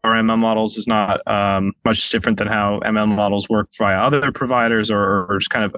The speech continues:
anyone pricing any financial asset, is we're taking in as much applicable data as we can. We're taking in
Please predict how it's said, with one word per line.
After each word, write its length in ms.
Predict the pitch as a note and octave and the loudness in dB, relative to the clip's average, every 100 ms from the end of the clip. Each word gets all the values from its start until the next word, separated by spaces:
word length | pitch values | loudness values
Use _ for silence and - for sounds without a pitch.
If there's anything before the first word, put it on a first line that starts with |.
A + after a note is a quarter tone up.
| - | -2
anyone 320 | A#2 A#2 A2 | 0 2 0
pricing 420 | - A2 G#2 G2+ | -2 -2 0 0
any 140 | F#2+ G2+ | 0 0
financial 480 | - A2+ A2 - | 0 0 0 0
asset, 500 | A#2+ A#2 A#2 C3+ C3+ - - - - | 0 0 0 -2 -2 -4 -12 -8 -2
is 80 | |
we're 80 | A2 | 0
taking 300 | B2 B2+ C3+ | 0 0 0
in 80 | A#2+ | 0
as 100 | A2+ | 0
much 220 | A#2 G#2+ | 0 0
applicable 400 | G2+ A2+ G#2+ A2 | -2 -2 0 0
data 320 | G#2 G2 G2+ | 2 2 2
as 240 | G2 F2+ - | 2 0 -2
we 60 | |
can. 300 | F#2+ - A2+ | -4 0 0
We're 80 | A2 | 0
taking 400 | F#2 F#2+ F2+ G2 | 0 -2 0 2
in 180 | F#2+ F#2+ | 4 2